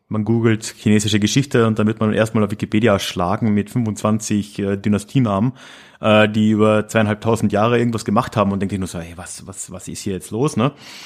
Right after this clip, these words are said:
<laughs> Und umso schöner ist es, wenn man dann halt dieses, äh, Bekannte mit dem vielleicht weniger Bekannten versucht in Einklang zu bringen. Finde ich, finde ich sehr,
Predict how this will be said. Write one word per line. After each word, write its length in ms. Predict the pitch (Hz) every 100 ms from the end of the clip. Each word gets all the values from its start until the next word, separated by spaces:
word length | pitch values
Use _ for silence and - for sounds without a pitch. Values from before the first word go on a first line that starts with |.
| - -
<laughs> 460 | - - - - 156
Und 160 | 160
umso 220 | 160 165 156
schöner 260 | 156 175
ist 120 | 135
es, 100 | 131
wenn 120 | 123 123
man 100 | 117
dann 160 | 117 113
halt 200 | 113 113
dieses, 340 | 110 107 - - - - - -
äh, 80 | 117
Bekannte 440 | 110 110 110 127 120
mit 260 | 107 - 107
dem 180 | 101
vielleicht 220 | 95 98 98
weniger 240 | 107 98
Bekannten 580 | 90 95 95 90 92 90
versucht 460 | - 90 104 98 92
in 80 |
Einklang 300 | 87 95 87
zu 80 | 80
bringen. 260 | - 78 76
Finde 240 | - 107
ich, 160 | 101 -
finde 240 | - 117
ich 100 | 101
sehr, 420 | - 95 92 90